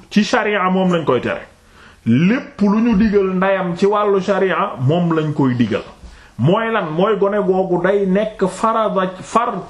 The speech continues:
farata ci moom muy woor léegi. Waaw. Amul neuf ans la am, non kii dix ans la am, mbir mi du loolu. Mooy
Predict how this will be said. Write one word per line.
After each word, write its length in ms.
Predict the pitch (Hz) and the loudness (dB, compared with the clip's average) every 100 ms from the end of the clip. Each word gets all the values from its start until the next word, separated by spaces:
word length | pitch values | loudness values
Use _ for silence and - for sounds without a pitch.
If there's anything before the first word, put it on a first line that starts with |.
| - | -12
farata 500 | - 226 247 240 214 | -2 0 0 -2 -2
ci 80 | 226 | 0
moom 220 | 220 220 | 2 2
muy 120 | 196 | 2
woor 280 | 185 143 120 | 2 0 0
léegi. 240 | 113 90 90 - - - - - _ _ _ _ _ _ - | -4 -6 -10 -18 -20 -20 -20 -20 _ _ _ _ _ _ -20
Waaw. 160 | - - - - - | -20 -20 -20 -20 -8
Amul 300 | 139 175 196 196 | -2 2 2 2
neuf 220 | 202 196 | 2 2
ans 160 | 202 | 0
la 160 | 208 - | 0 0
am, 180 | 208 233 - - - _ - - - | -2 -6 -14 -20 -20 _ -20 -20 -6
non 260 | 143 151 131 | 0 0 0
kii 180 | 123 117 | -2 0
dix 260 | 131 156 | 0 2
ans 120 | 190 208 | 2 2
la 120 | 220 | 0
am, 160 | 233 226 | -4 -2
mbir 180 | 143 202 | 2 4
mi 200 | 214 185 | 4 2
du 60 | 175 | 2
loolu. 280 | 185 160 101 - - - _ _ - - - - | 2 0 -2 -8 -18 -20 _ _ -20 -8 -6 -2
Mooy 420 | 110 156 208 226 | 0 2 2 0